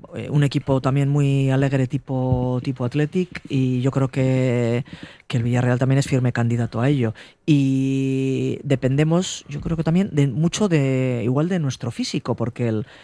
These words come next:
el nivel que está físicamente el equipo es impresionante y ese trabajo que hace de estar a doscientos por cien en todos los partidos,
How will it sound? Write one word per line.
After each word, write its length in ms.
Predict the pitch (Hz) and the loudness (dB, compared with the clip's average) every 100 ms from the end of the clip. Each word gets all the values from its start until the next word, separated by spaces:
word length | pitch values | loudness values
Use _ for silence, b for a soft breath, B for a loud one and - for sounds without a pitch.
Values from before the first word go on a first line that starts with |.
| B | B
el 180 | - 127 | -2 0
nivel 340 | 127 139 160 156 | 2 2 2 0
que 80 | 160 | -4
está 140 | - | -4
físicamente 540 | 160 151 156 165 165 | -4 -4 -2 0 0
el 40 | 165 | 0
equipo 220 | 156 170 | -2 -4
es 80 | 175 | -4
impresionante 720 | 165 165 151 165 180 175 202 - | -4 -2 -2 0 -2 -2 -4 0
y 160 | 139 | 2
ese 320 | 160 - 175 170 | 2 2 -2 -2
trabajo 360 | 170 170 - | -2 -2 -4
que 140 | 156 180 | -4 -4
hace 220 | 175 143 | -2 -2
de 80 | 127 | -2
estar 300 | - 175 160 | -2 0 2
a 100 | 135 | 2
doscientos 560 | 123 - 170 165 175 | -2 -2 -2 0 -2
por 180 | - 170 | -2 -4
cien 220 | - 214 | -2 0
en 100 | 139 | 0
todos 180 | 127 175 | 0 0
los 120 | 175 | 0
partidos, 480 | - 165 208 175 117 | -2 -4 0 0 -2